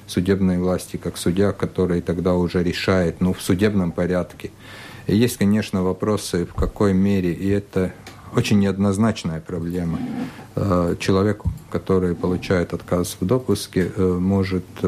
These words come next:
познакомиться со всеми материалами, на основании которых это решение принято. Там я бы хотел, чтобы на уровне эксперта просмотрели, но я лично бы, э, со своей точки зрения поддержал бы вариант, где,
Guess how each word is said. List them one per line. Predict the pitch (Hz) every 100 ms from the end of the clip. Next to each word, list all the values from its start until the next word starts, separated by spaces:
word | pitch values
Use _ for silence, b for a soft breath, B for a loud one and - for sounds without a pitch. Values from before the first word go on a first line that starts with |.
| -
познакомиться | 92 92 - 92 85 90
со | -
всеми | 90 - 101 92 87 - - -
материалами, | 98 98 98 107 95 90 90 82 - - -
на | 90 90
основании | 90 - 90 90 92 85
которых | 85 - 87 82
это | 85 -
решение | 85 - 92 82
принято. | 80 87 80 - - B B B
Там | - 127
я | 123
бы | 101
хотел, | - 98 101
чтобы | 92 - 90 92
на | 87 98 98
уровне | 98 92 90
эксперта | 90 - 101 98 - 90 - -
просмотрели, | 98 - 92 90 113 127 120
но | 92 92
я | 113
лично | 120 110 - 101 95
бы, | 90 95 92 B B B B B B -
э, | 92
со | 92
своей | 80 95 101 101
точки | - 90 - 90
зрения | 90 92 92 92
поддержал | 85 90 90 92 98 92
бы | 87 90
вариант, | 90 87 98 90 -
где, | 87 95 87 87